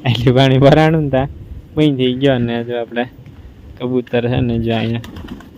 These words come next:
સરે છે. એટલે તમે શું અહીં સરવા આવ્યા, હે? હે કબૂતરભાઈ?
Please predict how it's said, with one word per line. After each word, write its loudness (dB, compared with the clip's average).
સરે 4
છે. -10
એટલે -10
તમે 2
શું 2
અહીં 4
સરવા 2
આવ્યા, 0
હે? 2
હે 4
કબૂતરભાઈ? 0